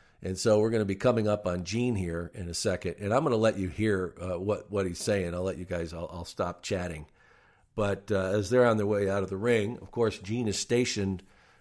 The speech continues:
uh, in the area where they come off. There he is. And, uh, he said, "You know what? I can't believe what happened." And of course, here they come. And this is Gene, classic Gene. "Hey, hey, hey, come here," you know, like, <laughs> like,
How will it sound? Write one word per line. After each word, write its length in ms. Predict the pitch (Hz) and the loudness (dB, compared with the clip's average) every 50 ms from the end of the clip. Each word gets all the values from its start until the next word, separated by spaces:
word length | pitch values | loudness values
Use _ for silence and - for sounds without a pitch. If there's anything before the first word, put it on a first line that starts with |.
| _ _ - - | _ _ -14 -10
uh, 200 | 87 90 78 - | -8 -8 -4 -4
in 100 | 107 101 | -2 0
the 160 | 101 107 127 | 2 4 6
area 240 | 139 123 110 101 101 | 8 8 8 6 6
where 140 | 98 95 92 | 4 4 4
they 140 | 98 98 95 | 2 0 0
come 180 | - 113 123 | 0 2 4
off. 180 | 120 90 - - | 4 2 2 2
There 160 | 110 107 98 | 2 2 2
he 140 | 90 90 95 | 2 0 0
is. 260 | 104 113 - - - - _ _ _ _ _ _ _ _ _ _ - | -2 -2 -4 -8 -12 -16 _ _ _ _ _ _ _ _ _ _ -8
And, 440 | 101 95 98 95 98 95 92 92 | -6 -4 -2 -2 -2 -4 -2 -2
uh, 360 | 95 98 95 92 90 90 87 85 - - _ _ _ _ _ _ - - | -2 0 0 0 0 0 -2 -4 -8 -18 _ _ _ _ _ _ -20 -16
he 140 | - - | -14 -14
said, 240 | - - 107 98 95 | -6 -2 -2 0 0
"You 80 | 95 92 | 0 -2
know 60 | 78 | -4
what? 280 | - 82 101 104 85 78 | -4 -4 -4 -4 -4 -6
I 80 | 85 | -10
can't 280 | 82 - 90 80 76 - | -10 -8 -10 -10 -8 -8
believe 340 | 82 90 151 214 226 196 147 | -2 6 6 8 8 8 8
what 160 | 135 127 120 | 8 8 10
happened." 540 | 139 151 147 143 - 151 143 135 131 120 107 | 10 8 6 6 6 4 4 4 4 2 0
And 180 | 101 98 95 | 0 2 0
of 140 | 95 92 - | -2 -6 -6
course, 320 | - 110 107 104 98 - | 0 2 2 2 2 0
here 100 | 117 113 | -2 0
they 140 | 104 107 98 | 2 0 0
come. 420 | 98 - 160 175 175 170 170 156 - - - - _ - | 2 4 6 8 8 8 6 0 -6 -10 -18 -20 _ -6
And 160 | - 107 107 | -4 -4 0
this 200 | - 190 - - | 0 0 0 0
is 100 | 139 110 | -4 -4
Gene, 380 | - - 120 117 110 110 104 98 | 0 0 2 4 4 4 2 0
classic 480 | - - 110 110 107 - - 92 78 | -2 0 4 4 4 4 2 -6 -6
Gene. 180 | - 92 78 - | -6 -6 -2 8
"Hey, 140 | - 175 123 | 8 8 8
hey, 220 | - 139 147 110 | 8 6 4 4
hey, 260 | - - 127 135 117 104 | 4 4 4 4 4 4
come 260 | - - 131 139 113 | 0 -2 -2 -2 0
here," 160 | 101 127 110 | 0 0 0
you 140 | 90 85 92 | 0 0 -2
know, 140 | 92 92 95 | -2 0 0
like, 260 | 104 - - - - - - _ _ - | 0 2 0 -4 -6 -8 -20 _ _ -6
<laughs> 220 | 330 - - - - - - _ - | -6 -6 -4 -10 -10 -10 -10 _ -12
like, 380 | - - - _ - - - | -12 -12 -12 _ -20 -20 -20